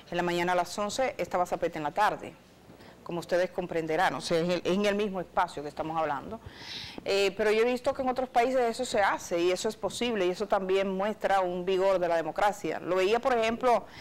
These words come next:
en la revista Semana hace poco, que vivió una experiencia. La revista Semana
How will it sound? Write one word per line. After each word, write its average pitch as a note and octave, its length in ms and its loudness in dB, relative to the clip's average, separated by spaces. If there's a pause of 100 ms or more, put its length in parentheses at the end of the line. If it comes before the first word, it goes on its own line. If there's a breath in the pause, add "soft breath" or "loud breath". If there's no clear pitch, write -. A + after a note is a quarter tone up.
(220 loud breath)
en F#3+ 80 0
la F#3+ 120 6
revista G3 340 2
Semana G3 440 2
hace F3 180 -6
poco, F#3 320 -2
que F3 100 2
vivió F3 200 4
una G#3 100 0
experiencia. F#3 760 2
La D3+ 120 -2
revista F#3 320 -2
Semana A#3+ 500 0